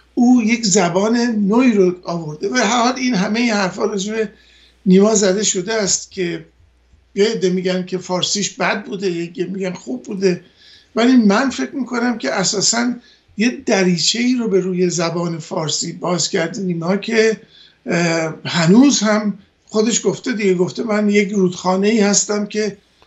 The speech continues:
از هر کجای من می‌شه آب برداشت.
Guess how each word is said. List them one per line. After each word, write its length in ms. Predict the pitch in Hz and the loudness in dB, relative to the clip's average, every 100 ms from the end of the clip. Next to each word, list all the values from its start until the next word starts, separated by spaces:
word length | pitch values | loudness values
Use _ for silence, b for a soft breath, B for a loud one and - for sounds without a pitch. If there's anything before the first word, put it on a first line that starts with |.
| b - | b -6
از 180 | 180 - | -2 -2
هر 200 | 208 226 | -2 -4
کجای 560 | - 175 156 214 254 | -6 -4 0 2 2
من 160 | 226 208 | 0 0
می‌شه 300 | 202 185 196 | -2 -2 -6
آب 340 | - 196 196 | -4 -6 -6
برداشت. 800 | 185 165 175 180 214 226 - - | -8 -10 -4 -4 -4 -6 -10 -14